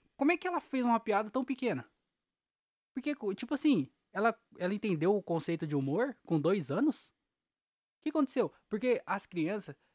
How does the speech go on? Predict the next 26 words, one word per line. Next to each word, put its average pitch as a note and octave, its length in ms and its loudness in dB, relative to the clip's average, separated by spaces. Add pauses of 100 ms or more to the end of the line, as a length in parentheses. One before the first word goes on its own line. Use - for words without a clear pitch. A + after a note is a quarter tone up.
(140)
é, C#3 420 -6
geralmente F3+ 460 0
as - 60 -20
crianças E3+ 200 -4
quando E3 140 -2
é - 20 -12
pequenininha, D#3+ 500 -2 (340)
elas D3 220 -2
falam F3+ 220 4
alguma D#3+ 220 2
coisa E3 260 0
que, C#3 280 -6
que - 140 -12
alguém D3 240 0
dá C#3+ 80 -6
risada C#3+ 540 -2 (340)
e D#3+ 80 0
elas D#3+ 180 0
ficam F#3 120 -6
repetindo, F3+ 460 -6
né? D3+ 140 -8 (180)
Tipo, D#3 440 -4 (400)
é, C3+ 600 -6 (920)
sei G#3 100 -10
lá, C#3+ 220 -10 (340)
que A#3 100 -12